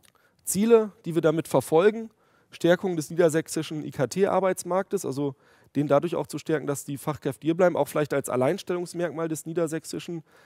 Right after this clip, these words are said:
I K T, äh, des, des bundesweiten oder internationalen Fachkräftemangels, dass man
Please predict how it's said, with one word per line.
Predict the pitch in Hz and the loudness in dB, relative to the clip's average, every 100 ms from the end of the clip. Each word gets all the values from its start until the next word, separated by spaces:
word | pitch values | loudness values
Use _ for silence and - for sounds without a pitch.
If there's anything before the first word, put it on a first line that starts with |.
| _ | _
I | 160 | -4
K | - | -4
T, | 147 170 160 - | 0 0 0 -2
äh, | 135 | 0
des, | 135 131 | 2 -2
des | - 131 - - - _ | -6 -8 -12 -20 -20 _
bundesweiten | 120 127 196 165 156 175 | -6 0 0 4 2 4
oder | 131 | -2
internationalen | 170 180 165 - 165 156 | -4 -4 -6 -4 -6 -6
Fachkräftemangels, | - 170 - 156 151 151 160 156 _ - _ | -6 -8 -8 -10 -6 -6 -6 -8 _ -20 _
dass | 120 139 | -6 -2
man | 143 139 | -2 -4